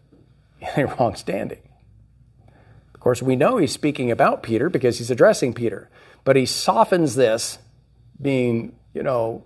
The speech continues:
sensitive to Peter, who is really in the wrong. But let's note what he says here in verse eighteen.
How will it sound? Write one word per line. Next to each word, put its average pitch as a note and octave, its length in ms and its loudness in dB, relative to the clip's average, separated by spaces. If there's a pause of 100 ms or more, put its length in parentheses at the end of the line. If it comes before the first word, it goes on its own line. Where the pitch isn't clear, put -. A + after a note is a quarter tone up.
(140)
sensitive B2 760 2
to A#2+ 80 -6
Peter, C3+ 580 0 (240)
who F3 100 -2
is C3 220 -2
really C3+ 420 2 (400)
in D3+ 200 0
the C3+ 60 2
wrong. - 560 -4 (1160)
But C#3+ 80 4
let's C3+ 220 2
note G3 240 4
what G#3 100 0
he G3 80 0
says C#3 440 0
here C#3 180 -2
in C3+ 180 -4
verse A#2+ 320 -2
eighteen. B2 720 -6